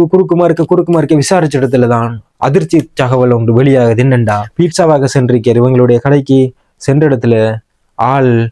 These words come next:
வாக்குவாதம் நடந்த இடத்துல அவரை இவங்கள் ரெண்டு பேரும் சேர்ந்து தாக்கியிருக்காங்க. தாக்குன இடத்துல அவர் இறந்துட்டார். இறந்துட்டாருன்னு உடனே இவங்களுக்கு என்ன செய்யறன்னு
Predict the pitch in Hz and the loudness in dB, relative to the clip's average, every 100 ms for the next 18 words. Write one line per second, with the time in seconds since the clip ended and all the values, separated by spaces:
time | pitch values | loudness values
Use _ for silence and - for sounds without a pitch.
0 | _ _ _ 131 156 160 156 135 127 120 | _ _ _ -2 -2 0 0 0 0 2
1 | 117 113 107 110 107 104 - 120 135 127 | 2 0 0 0 0 -2 -2 -2 0 0
2 | 113 110 - _ _ _ 123 143 131 113 | -2 -4 -8 _ _ _ 0 0 2 0
3 | 117 147 151 127 113 104 135 120 107 104 | 0 0 0 0 -2 -4 -2 -2 0 -2
4 | 107 - 156 135 110 95 87 117 - 170 | -2 -4 -2 -2 -6 -8 -18 -10 -4 -2
5 | 170 131 113 123 135 127 123 143 117 - | 0 -2 0 -2 -2 -2 0 -2 -4 -14
6 | - _ _ - - _ 147 190 208 190 | -20 _ _ -20 -20 _ 0 2 0 0
7 | 170 151 135 123 117 120 170 185 175 165 | 0 2 0 0 2 2 2 2 2 0
8 | 160 147 139 175 170 160 139 131 | 0 2 2 0 0 0 0 -2